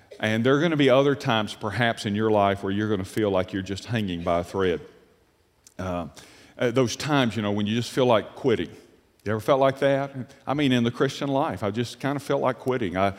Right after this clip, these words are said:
just didn't know if I could do this. Uh, times where I just wanted to, to, to throw the towel in, so to speak, s-, spiritually, or, or to, or, or, or to s-, just, just quit walking with God. You ever been there? You ever felt like that?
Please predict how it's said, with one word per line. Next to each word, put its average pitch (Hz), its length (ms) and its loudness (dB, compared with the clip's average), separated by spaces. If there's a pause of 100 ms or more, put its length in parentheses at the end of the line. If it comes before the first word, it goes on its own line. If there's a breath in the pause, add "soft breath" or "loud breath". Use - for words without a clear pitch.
(160 loud breath)
just 120 160 -2
didn't 120 160 0
know 120 100 2
if 120 100 0
I 120 100 2
could 110 200 -8
do 110 160 0
this. 85 380 -6
Uh, 92 100 0 (240 loud breath)
times 131 320 2
where 120 100 4
I 110 60 4
just 131 240 -4
wanted 127 300 0
to, 117 240 2 (320 loud breath)
to, 104 180 2 (160)
to 143 100 0
throw 147 320 2
the 135 120 2
towel 135 460 0
in, 98 180 -2
so 110 180 -2
to 104 80 -2
speak, 107 300 -2
s-, - 140 -18 (180 loud breath)
spiritually, 110 640 0
or, 92 160 -2 (260 loud breath)
or 110 140 0
to, 107 400 0 (240 loud breath)
or, 135 140 2
or, 139 340 0
or 139 180 2
to 131 120 -2
s-, - 180 -6 (120)
just, 151 300 -4 (540 loud breath)
just 131 260 -6
quit 165 180 0
walking 123 640 2
with 101 220 -4
God. 90 260 -2 (140)
You 104 60 -4
ever 117 120 -4 (280)
been 139 160 2
there? 151 180 -2
You 127 120 0
ever 101 100 -4
felt 131 220 0
like 127 180 -2
that? 127 240 -2